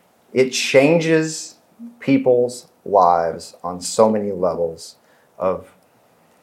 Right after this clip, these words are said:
just getting out of your hometown and seeing somebody, something that's different,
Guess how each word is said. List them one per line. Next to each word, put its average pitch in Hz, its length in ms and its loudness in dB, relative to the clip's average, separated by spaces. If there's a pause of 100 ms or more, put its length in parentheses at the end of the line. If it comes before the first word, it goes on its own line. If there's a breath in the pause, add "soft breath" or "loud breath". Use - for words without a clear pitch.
(380)
just - 460 -2
getting 117 340 2
out 104 200 2
of 98 100 -2
your 95 120 -4
hometown 98 680 -8 (420 soft breath)
and 92 120 -10
seeing 117 560 0
somebody, 120 1000 2 (140)
something 123 760 0
that's 117 120 -6
different, 120 580 -6